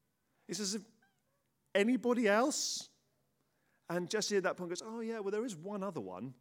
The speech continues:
You won't be interested in him. He's actually looking after the sheep." In, in other words, he is so not important that he is the person who spends his whole days getting smelly, uh, and stinky and dirty looking after our flock.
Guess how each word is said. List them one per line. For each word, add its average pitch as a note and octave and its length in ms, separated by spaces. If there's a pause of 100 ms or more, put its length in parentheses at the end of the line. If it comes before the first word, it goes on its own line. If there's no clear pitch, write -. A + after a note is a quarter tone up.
(540)
You F3+ 140
won't A#3 160
be G#3+ 60
interested F#3 380
in F3 60
him. E3+ 140
He's G#3+ 200
actually F#3 200
looking F3 280
after D#3+ 260
the D3+ 80
sheep." D#3+ 420
In, C#3+ 120 (160)
in F3 140 (300)
other G3+ 160
words, F#3 220 (220)
he A3 180
is A3 120
so B3+ 560
not G#3+ 340
important F3+ 840 (520)
that F#3 280 (160)
he A3+ 200
is A3+ 120
the G#3+ 100
person E3 380
who D#3+ 60
spends E3+ 280
his D#3+ 120
whole G#3+ 240
days D3+ 400
getting F3 300
smelly, C3+ 680 (400)
uh, D3 300 (100)
and D3 180
stinky F3 680
and C#3 260
dirty F#3 520
looking E3+ 380
after C#3 600 (420)
our C3+ 200
flock. - 420